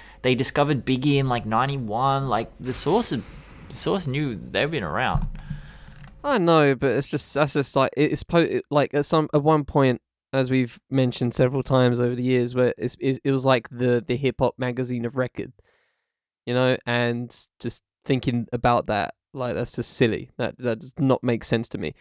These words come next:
Speaker 2: But with that said, I do really like The Naked Truth. I really love the honesty to it. I, I enjoy Light Us Up. Um, I like that. It's very, it's very different. Um, I forget what it reminds me of.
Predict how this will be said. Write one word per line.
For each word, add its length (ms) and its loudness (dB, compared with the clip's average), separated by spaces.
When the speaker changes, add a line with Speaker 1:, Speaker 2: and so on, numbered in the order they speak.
Speaker 2:
But 120 4
with 120 2
that 160 4
said, 360 4
I 160 4
do 400 2
really 320 4
like 580 -4
The 80 -6
Naked 280 -6
Truth. 420 -8
I 120 4
really 380 6
love 240 4
the 120 0
honesty 380 -2
to 140 -2
it. 220 4
I, 300 2
I 120 6
enjoy 440 6
Light 260 2
Us 180 -4
Up. 240 2
Um, 460 -2
I 100 0
like 360 -2
that. 200 -2
It's 160 -8
very, 280 8
it's 180 0
very 200 6
different. 460 4
Um, 840 0
I 100 -2
forget 280 2
what 120 8
it 60 10
reminds 460 4
me 120 6
of. 380 2